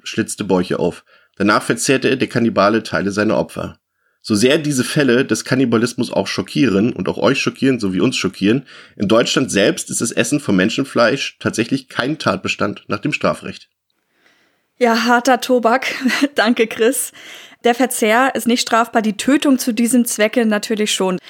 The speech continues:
Speaker 2: Und wie gesagt, auch jetzt in Hinblick darauf, dass wir uns jetzt dem Prozess widmen,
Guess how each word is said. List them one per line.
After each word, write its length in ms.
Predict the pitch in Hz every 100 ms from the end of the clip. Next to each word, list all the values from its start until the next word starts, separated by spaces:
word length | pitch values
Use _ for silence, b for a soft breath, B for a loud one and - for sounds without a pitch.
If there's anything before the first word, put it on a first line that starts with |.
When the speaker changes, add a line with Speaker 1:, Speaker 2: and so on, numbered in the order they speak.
| B B B B
Speaker 2:
Und 200 | 226 214
wie 120 | 233
gesagt, 640 | 247 220 208 254 - - -
auch 220 | 220 233
jetzt 320 | 233 220 -
in 160 | - 220
Hinblick 260 | 233 220
darauf, 340 | 220 208 220 220
dass 200 | 226 -
wir 60 |
uns 100 | 214
jetzt 220 | 208 208 220
dem 100 | 214
Prozess 480 | 208 - 233 -
widmen, 420 | 214 214 214 226